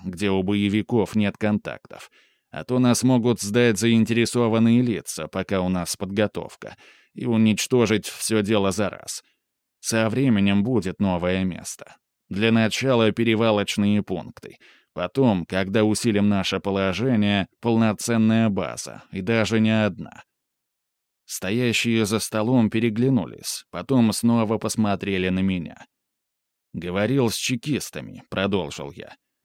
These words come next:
«Предлагают одно дело, но им пока занимаюсь я со своими ребятами. Обсудили и вас.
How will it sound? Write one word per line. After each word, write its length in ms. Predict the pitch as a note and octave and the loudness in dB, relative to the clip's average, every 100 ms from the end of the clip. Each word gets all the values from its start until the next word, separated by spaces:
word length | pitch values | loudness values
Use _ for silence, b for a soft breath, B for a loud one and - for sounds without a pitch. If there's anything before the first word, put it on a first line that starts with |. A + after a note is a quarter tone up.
| _ | _
«Предлагают 720 | F#2+ G2 A2 G#2+ C3+ A#2+ G#2 | -6 0 0 2 2 2 2
одно 340 | A#2 A2 B2 | 0 4 4
дело, 480 | A2+ B2+ D2+ G1+ - - | 2 -2 -4 -8 -18 -18
но 200 | - F2+ | -8 -2
им 200 | A#2+ A2+ | 2 4
пока 420 | G2+ G#2+ A#2+ A2 | 2 0 2 2
занимаюсь 640 | F#2+ G#2 G#2 A#2 A2 G2 G#2 | 2 2 4 4 4 0 -2
я 260 | A2 G#2+ | 0 0
со 160 | F#2+ G2+ | 0 -4
своими 420 | G#2 G2+ G2 G2+ | -2 -2 0 0
ребятами. 680 | G#2+ G2+ D#2+ - A#1 A1+ - _ _ _ | 0 -2 -4 -8 -18 -18 -20 _ _ _
Обсудили 640 | F2 - A#2 A#2 B2 B2 | -10 -6 -2 -2 0 2
и 160 | B2 A2+ | 4 2
вас. 400 | F2 - - | 0 -8 -12